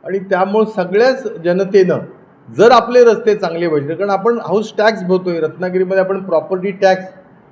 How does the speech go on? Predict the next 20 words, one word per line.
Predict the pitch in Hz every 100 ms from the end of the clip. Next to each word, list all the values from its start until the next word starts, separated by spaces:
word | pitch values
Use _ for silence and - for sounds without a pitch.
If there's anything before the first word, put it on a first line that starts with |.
| -
ह्या | 135 196
नगरपालिकेच्या | 180 160 185 185 175 165 170 175 165
माध्यमातून | 147 135 156 151 139 156 196 190
बिल्डरनी | 151 147 165 185 185 202
नुसती | 170 151 - 220
ओसी | 202 190 214
दिली | 202 220
की | 220 226
पहिले | 226 208 214
ले-, | 208 208
पैसे | 208 185 180 185
घेतात, | 156 151 131 - - _ _ _ _ -
आणि | 170 196
त्यामुळे | 196 196
नगरपालिकेला | 143 147 220 214 226 226 226 226
तर | 233
माझा | 208 202 208
सवाल | 190 175 180
असा | 170 -
आहे, | 147 117